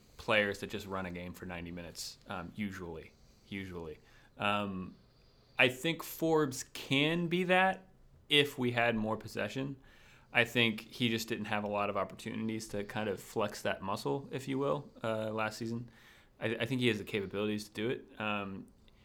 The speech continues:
you can see it some. I, I think he's, there's still YouTube highlights of his indoor, uh, play, and he definitely has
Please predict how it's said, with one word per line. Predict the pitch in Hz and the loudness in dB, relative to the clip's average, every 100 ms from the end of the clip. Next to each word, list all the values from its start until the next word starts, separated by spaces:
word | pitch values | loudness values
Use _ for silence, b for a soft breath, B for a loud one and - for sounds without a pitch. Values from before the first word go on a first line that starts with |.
| b | b
you | 196 | -4
can | 175 | -2
see | - 202 226 | 0 0 -2
it | - | 0
some. | 113 | 0
I, | 107 113 117 110 | 2 2 2 0
I | 117 | 0
think | 180 180 | 0 -4
he's, | 120 - | -6 -4
there's | 117 117 | -2 -2
still | - | -2
YouTube | 131 113 127 95 | 0 -2 -2 -2
highlights | 95 92 95 | -2 0 -4
of | - | -8
his | 92 | -10
indoor, | 95 110 90 82 - b b b b b - | -6 -4 -2 -4 -8 b b b b b -4
uh, | 95 90 82 | -2 -2 -4
play, | - 92 85 69 - | -6 -4 -4 -6 -10
and | 98 92 90 90 85 - | -8 -6 -6 -8 -10 -12
he | - | -8
definitely | 107 143 127 95 | -6 -4 -4 -4
has | 98 95 87 - - | -2 -2 -4 -8 -12